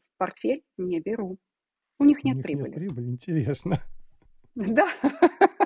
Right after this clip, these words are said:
Speaker 1: И они не платят дивиденды.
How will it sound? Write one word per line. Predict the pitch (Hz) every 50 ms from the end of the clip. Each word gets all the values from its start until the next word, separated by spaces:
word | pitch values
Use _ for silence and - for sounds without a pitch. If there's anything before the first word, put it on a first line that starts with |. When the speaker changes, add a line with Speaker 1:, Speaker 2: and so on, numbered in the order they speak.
| - - - 311 - - - - - - - _ _ _ - - - - -
Speaker 1:
И | -
они | 202 220 254 294
не | 302 302
платят | 240 233 247 247 - 190
дивиденды. | 196 226 233 233 185 185 220 220 - - 175 175